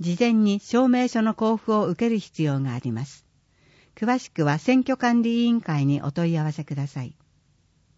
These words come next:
投票用紙の書き方。投票用紙には記載台に掲示してある候補者の氏名を正しく記載してください。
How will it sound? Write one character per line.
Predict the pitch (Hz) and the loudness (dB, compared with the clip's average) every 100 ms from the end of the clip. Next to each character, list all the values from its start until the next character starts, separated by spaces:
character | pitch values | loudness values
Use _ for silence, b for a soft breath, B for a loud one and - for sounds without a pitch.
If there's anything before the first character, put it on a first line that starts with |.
| _ _ _ _ _ _ _ _ _ _ _ _ _ _ _ | _ _ _ _ _ _ _ _ _ _ _ _ _ _ _
投 | - 262 | 2 2
票 | 269 269 269 | 6 6 6
用 | 269 262 | 6 4
紙 | - | 2
の | 139 127 | -2 -2
書 | 127 | -6
き | 139 - | -10 -8
方。 | 143 - 117 - _ _ _ _ _ _ _ _ _ _ _ _ | -8 -8 -12 -14 _ _ _ _ _ _ _ _ _ _ _ _
投 | 254 262 | 2 4
票 | 262 254 | 6 6
用 | 254 254 247 | 6 4 4
紙 | - | 2
に | 151 147 | 2 2
は | 143 147 _ - | 0 -6 _ -20
記 | - | -2
載 | 262 262 254 | 2 2 4
台 | 254 247 | 4 4
に | 247 | 2
掲 | 247 247 226 | 4 2 2
示 | 233 | -2
し | - | -2
て | 226 | 0
あ | 233 | 2
る | 185 | 2
候 | 156 233 233 | 0 2 2
補 | 247 | 2
者 | 247 202 | 0 0
の | 156 | 0
氏 | - 196 | 0 0
名 | 165 143 | 2 0
を | 139 | -2
正 | 151 - 180 254 | -4 -4 -2 -2
し | - | -2
く | 196 | -6
記 | - | -4
載 | - 143 | -2 -2
し | 135 | -2
て | 147 | -6
く | 139 | -8
だ | 131 | -8
さ | 135 123 | -8 -10
い。 | 151 | -12